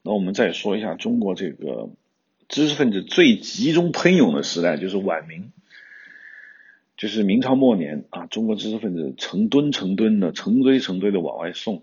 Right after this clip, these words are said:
为什么？因为晚明按我们的历史说法是资本主义萌芽，就它有一些不一样的东西出来了。顾炎武、黄宗羲、王夫之，他们就发现，哦，中国文化有没有自己的问题？有。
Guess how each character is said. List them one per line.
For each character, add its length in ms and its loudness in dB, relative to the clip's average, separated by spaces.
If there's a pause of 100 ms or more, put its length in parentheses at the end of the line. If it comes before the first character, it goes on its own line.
为 160 -2
什 180 -18
么？ 160 -20
因 140 -14
为 160 -12
晚 380 -10
明 380 -20 (160)
按 220 -4
我 80 -6
们 180 -16
的 140 -6
历 160 -6
史 160 -14
说 280 -8
法 160 -10
是 200 -16
资 160 -6
本 80 0
主 100 -8
义 60 -4
萌 200 -8
芽， 300 -6 (500)
就 120 -2
它 160 4
有 240 6
一 100 6
些 220 6
不 160 2
一 80 4
样 240 6
的 80 2
东 180 2
西 80 2
出 220 0
来 120 8
了。 300 -2 (200)
顾 160 2
炎 200 6
武、 400 4 (880)
黄 240 4
宗 180 4
羲、 300 4
王 240 4
夫 120 0
之， 220 -2
他 140 -6
们 160 2
就 180 2
发 200 0
现， 140 -2
哦， 220 0
中 200 -2
国 160 4
文 200 0
化 460 -2 (240)
有 300 2
没 100 2
有 160 6
自 180 -2
己 60 2
的 80 0
问 220 0
题？ 240 -10
有。 240 -8